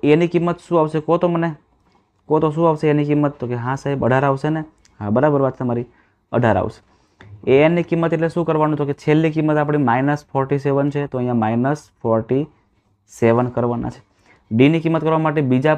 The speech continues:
પદમાંથી પહેલું પદને માઇનસ કરવાનું છે, એટલે અહીંયા આપણે પંદર પોઇન્ટ પાંચમાંથી તેર, અઢારને માઇનસ કરવાના છે, બરાબર ને? પંદર પોઇન્ટ પાંચમાંથી આપણે અઢારને માઇનસ કરવાના છે. ચલો, પંદર પોઇન્ટ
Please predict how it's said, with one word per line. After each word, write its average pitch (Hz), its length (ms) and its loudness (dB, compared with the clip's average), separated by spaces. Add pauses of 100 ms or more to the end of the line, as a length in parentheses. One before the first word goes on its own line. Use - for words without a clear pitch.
પદમાંથી 147 580 0
પહેલું 143 320 0
પદને 135 320 0
માઇનસ 131 400 -2
કરવાનું 135 380 2
છે, 120 60 0 (480)
એટલે 120 180 -4
અહીંયા 131 260 0
આપણે 135 200 0 (200)
પંદર 143 300 2 (100)
પોઇન્ટ 143 260 -2 (120)
પાંચમાંથી 135 600 0 (460)
તેર, 143 200 6 (100)
અઢારને 139 460 2
માઇનસ 120 280 0
કરવાના 98 320 -2
છે, - 60 -20 (280)
બરાબર 151 320 -2
ને? 110 80 -8 (640)
પંદર 123 340 2 (100)
પોઇન્ટ 127 320 -6 (380)
પાંચમાંથી 123 560 -2
આપણે 117 240 -2 (500)
અઢારને 120 520 0 (100)
માઇનસ 110 400 -2
કરવાના 98 340 -2
છે. - 100 -16 (720)
ચલો, 113 160 4 (120)
પંદર 147 320 4 (100)
પોઇન્ટ 156 260 0